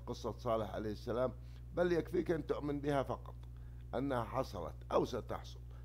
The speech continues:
لكن تفيد الباحثين مثلا بالتاريخ أو تطور البشرية، تفيد ناس معينين، أنت ما هو مطلوب منك، مو لازم تعرفها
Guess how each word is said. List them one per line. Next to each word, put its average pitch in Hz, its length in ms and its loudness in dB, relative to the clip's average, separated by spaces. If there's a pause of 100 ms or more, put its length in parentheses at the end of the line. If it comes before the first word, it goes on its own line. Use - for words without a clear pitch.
لكن 120 300 2
تفيد 170 380 2
الباحثين 117 720 0
مثلا 90 280 -4
بالتاريخ 101 540 -4
أو 82 160 -2
تطور 95 580 -4
البشرية، 92 640 -4 (540)
تفيد 185 220 0
ناس 190 300 2
معينين، 147 520 0 (180)
أنت 170 220 -2
ما 220 60 4
هو 214 80 6
مطلوب 208 340 2
منك، 175 260 0 (400)
مو 190 140 6
لازم 190 360 8
تعرفها 101 420 -2